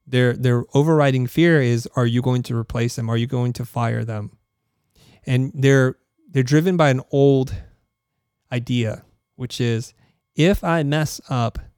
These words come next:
I'm gonna get fired. So you'll notice a lot of times when the, when the corporate culture, uh, when there's, like, a round of layoffs happening, what does everybody do?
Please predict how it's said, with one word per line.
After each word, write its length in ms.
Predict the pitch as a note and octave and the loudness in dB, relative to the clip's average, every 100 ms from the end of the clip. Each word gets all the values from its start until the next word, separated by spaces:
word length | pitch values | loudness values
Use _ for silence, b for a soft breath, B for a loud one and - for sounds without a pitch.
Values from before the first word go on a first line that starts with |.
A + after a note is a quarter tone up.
| _ _ _ _ _ _ _ - | _ _ _ _ _ _ _ -4
I'm 180 | C3 C3 | -2 0
gonna 160 | B2+ A#2+ | -2 -2
get 240 | B2 - | -4 -8
fired. 460 | - A2+ G#2+ G2+ - _ _ _ _ _ _ _ _ _ | -8 -6 -6 -10 -16 _ _ _ _ _ _ _ _ _
So 140 | - C3+ | 0 2
you'll 200 | B2+ B2 | 4 4
notice 440 | C3 F3 F#3+ E3+ | 4 4 4 2
a 80 | B2+ | 0
lot 140 | C3 | 0
of 80 | B2+ | 0
times 380 | C#3 A#2+ A#2 - | 0 0 -2 -2
when 160 | B2 | -2
the, 140 | A#2+ A2 _ | -2 -6 _
when 260 | - B2+ A#2+ | -6 -2 -2
the 80 | A#2+ | -2
corporate 340 | - B2+ - | -2 -2 -2
culture, 520 | - C3 - C#3+ C3+ G#3 - | -4 -4 0 0 0 -6 -8
uh, 220 | C3 A#2+ B2+ | -4 -4 -6
when 440 | B2 B2 B2 C#3+ | -2 -2 -2 -4
there's, 240 | B2+ A#2+ | -4 -2
like, 320 | A#2+ A2+ - - b b | -2 -4 -8 -20 b b
a 60 | B2+ | -2
round 240 | B2 B2+ | 0 0
of 80 | B2 | 0
layoffs 420 | A#2+ A#2+ C#3 D3+ | -2 0 0 -2
happening, 460 | D#3+ E3 F3 F3+ F#3+ _ _ _ - | -2 -2 -2 -2 -4 _ _ _ -6
what 100 | B2+ | -2
does 140 | C3+ | 2
everybody 420 | D3+ D3+ C#3+ C#3 C3 | 2 2 0 0 2
do? 340 | C3+ A2 | 0 0